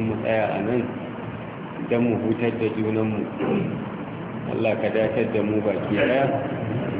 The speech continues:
ka sanya abin da muke yi a cikin mizanin kyawawan ayyukanmu, ka yafe mana kurakuranmu,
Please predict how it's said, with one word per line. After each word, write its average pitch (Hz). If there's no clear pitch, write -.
ka -
sanya 113
abin 110
da 107
muke 104
yi 107
a -
cikin -
mizanin 110
kyawawan 104
ayyukanmu, 104
ka 98
yafe 113
mana 110
kurakuranmu, 104